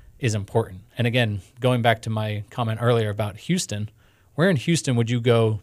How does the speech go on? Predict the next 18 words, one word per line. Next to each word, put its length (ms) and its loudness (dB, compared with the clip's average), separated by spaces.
to 120 -6
run 240 0
in 300 0
to 500 4
other 180 6
people 320 2
who 500 0
want 140 4
to 60 -2
change 240 -2
the 60 -6
world 200 0
for 140 -10
good? 220 -2
Is 100 -4
there 100 2
a 60 4
spot? 380 -2